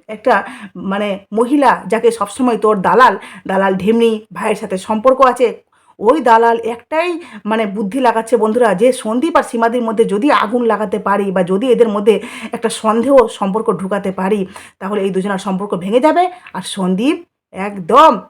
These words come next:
বেকায়দায় পড়ে যাবে। সন্দীপ হতভম্ব হয়ে থমকে যাবে বা সন্দীপকে ফাঁসানো এদের পক্ষে অতি সহজ হয়ে যাবে বন্ধুরা। যার জন্য গামলা,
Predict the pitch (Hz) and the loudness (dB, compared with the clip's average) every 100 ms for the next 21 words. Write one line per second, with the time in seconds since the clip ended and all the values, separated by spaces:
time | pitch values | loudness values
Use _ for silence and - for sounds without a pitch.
0 | _ 170 190 202 196 185 185 185 190 185 | _ -8 -4 -4 -4 -4 -2 -2 0 0
1 | 185 175 170 - 190 190 185 208 262 254 | 0 -2 -6 -4 -2 -2 0 0 2 4
2 | 247 214 - 220 254 285 302 226 220 - | 4 2 0 0 2 4 4 4 4 2
3 | 196 262 - 160 - 202 - 208 - - | -6 -6 -6 -6 -6 -2 0 0 -2 -14
4 | - 196 196 262 226 190 254 277 269 - | -8 -2 2 2 0 -4 -2 -2 -2 -10
5 | 214 - _ 285 302 330 - 190 190 202 | -10 -10 _ -2 -2 -2 0 0 2 2
6 | 202 170 190 185 180 170 175 175 180 175 | 2 0 -2 0 -2 -2 -4 -6 -6 -8
7 | 165 _ _ _ 180 233 262 262 247 196 | -10 _ _ _ 0 2 4 2 2 2
8 | 202 214 247 233 | 0 4 6 6